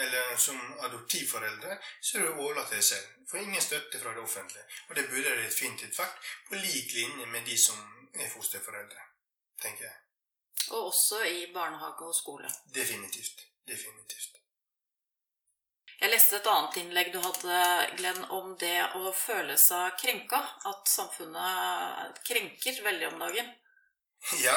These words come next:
Speaker 1: det er interessant fra mitt perspektiv. Eh, men nå er jeg oppvokst på Sunnmøre, og på Sunnmøre kaller vi en spade for en spade. Eh, men det jeg f-, opplever fra mitt perspektiv,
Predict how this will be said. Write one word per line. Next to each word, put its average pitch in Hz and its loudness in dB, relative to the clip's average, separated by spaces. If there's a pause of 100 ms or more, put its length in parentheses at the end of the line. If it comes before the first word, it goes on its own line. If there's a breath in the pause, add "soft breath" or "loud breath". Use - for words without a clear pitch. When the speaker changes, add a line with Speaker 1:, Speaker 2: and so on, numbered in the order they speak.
Speaker 1:
det 151 2
er 143 0
interessant 139 2
fra 131 -4
mitt - -4
perspektiv. 135 0 (580 soft breath)
Eh, 123 -12 (120)
men 139 -6
nå 151 2
er 165 6
jeg 147 0
oppvokst - -6
på 113 -6
Sunnmøre, 131 -4
og - -12
på - -4
Sunnmøre 120 0
kaller 135 0
vi - -2
en - -2
spade 113 -4
for 101 -6
en - -4
spade. 101 -8 (580 loud breath)
Eh, 123 -6 (100)
men 156 0
det 175 8
jeg 131 6
f-, - -4 (260)
opplever - -4
fra 143 -2
mitt 143 -10
perspektiv, 120 -4